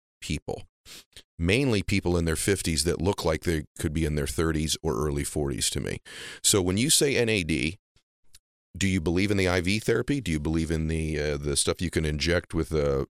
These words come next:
subcutaneously? Or are you spe-, speaking specifically about this precursor that you were referencing?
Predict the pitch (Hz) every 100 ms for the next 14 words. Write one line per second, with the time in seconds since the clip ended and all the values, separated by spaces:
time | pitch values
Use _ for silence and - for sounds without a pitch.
0 | - - 87 71 - - 98 120 143 -
1 | 156 156 - - - - _ _ _ _
2 | _ _ _ - 90 87 90 - 98 -
3 | - 104 98 90 - - 92 87 82 78
4 | - - 82 - 78 - 76 69 58 69
5 | 67 62 - 80 -